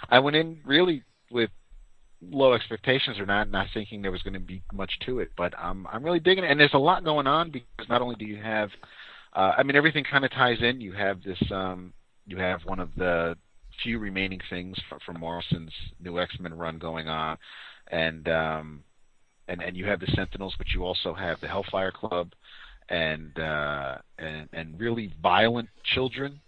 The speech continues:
Uh, it's, and, and aliens. It's just, it's, as far as I'm concerned, it's, it's different as far as a mutant type book goes. So I'm, I'm, I'm digging it. I mean, it, it, when you read it,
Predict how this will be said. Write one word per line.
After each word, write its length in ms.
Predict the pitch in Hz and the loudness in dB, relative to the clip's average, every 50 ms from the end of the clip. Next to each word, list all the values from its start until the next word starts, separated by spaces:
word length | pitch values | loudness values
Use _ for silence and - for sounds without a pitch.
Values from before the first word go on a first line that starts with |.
| _ _ - - - - - - - - - | _ _ -20 -20 -20 -20 -20 -18 -16 -12 -4
Uh, 680 | - 90 87 85 82 85 85 82 82 82 82 80 80 - - - - 78 - - | 0 2 2 2 2 2 0 0 0 0 -2 -2 -4 -4 -6 -10 -14 -16 -10 0
it's, 220 | 151 151 151 143 - - - - - - - - | 2 2 4 2 0 -6 -6 -6 -6 -6 -6 -2
and, 180 | 143 139 139 143 | -2 -2 0 0
and 120 | 139 135 | 2 4
aliens. 420 | 135 143 147 156 151 151 147 147 - - | 6 6 6 4 4 0 -2 -4 -4 -2
It's 160 | 160 151 - - | -2 -2 2 4
just, 200 | 185 170 160 - - - _ _ _ _ - _ _ _ - - _ _ _ _ _ _ - - - | 4 4 4 2 -4 -8 _ _ _ _ -20 _ _ _ -20 -20 _ _ _ _ _ _ -20 0 2
it's, 160 | 147 139 - - - - - _ _ _ - - - _ _ _ - | 2 2 2 -2 -8 -10 -12 _ _ _ -20 -20 -20 _ _ _ -4
as 120 | 151 135 - - | -2 -2 0 2
far 140 | 156 147 | 4 4
as 80 | 135 143 | 4 4
I'm 120 | 147 151 | 2 2
concerned, 380 | 147 - 117 - - 131 117 110 | 2 -4 -8 -2 -2 0 0 -2
it's, 120 | 101 - - - | -6 -8 -8 -8
it's 140 | - 90 - 85 | -8 -8 -8 -2
different 380 | 107 110 110 - 127 123 117 - | -2 -2 0 0 -6 -8 -8 -10
as 100 | 104 101 - - | -12 -12 -8 -4
far 180 | 113 110 113 110 | -2 0 0 0
as 80 | 107 | -2
a 60 | 110 | -4
mutant 400 | 101 107 113 117 123 135 139 - - - _ _ _ _ _ - | -8 -8 -10 -10 -10 -12 -16 -16 -18 -20 _ _ _ _ _ -2
type 200 | 131 123 123 - | -2 -2 -2 -4
book 220 | 123 131 127 - - | -6 -6 -6 -6 -4
goes. 260 | 139 131 135 139 127 - - | -4 -4 -4 -4 -6 -6 -4
So 220 | 90 80 76 76 | -4 -4 -2 -4
I'm, 200 | 80 82 82 76 - | -6 -8 -8 -10 -10
I'm, 240 | 90 85 85 85 - - | -8 -8 -8 -10 -10 -10
I'm 120 | - 120 | -10 -6
digging 240 | 123 123 120 98 87 | -4 -4 -4 -4 -4
it. 80 | 76 78 | -6 -8
I 40 | |
mean, 180 | 82 85 87 85 | -8 -6 -6 -8
it, 80 | 82 - - - | -8 -10 -12 -16
it, 120 | - 92 - - - - - | -16 -16 -16 -20 -20 -16 -10
when 180 | 143 117 120 120 | -6 -6 -6 -4
you 140 | 120 123 120 | -6 -8 -4
read 240 | 117 120 123 131 | 0 2 2 4
it, 120 | 143 147 | 2 2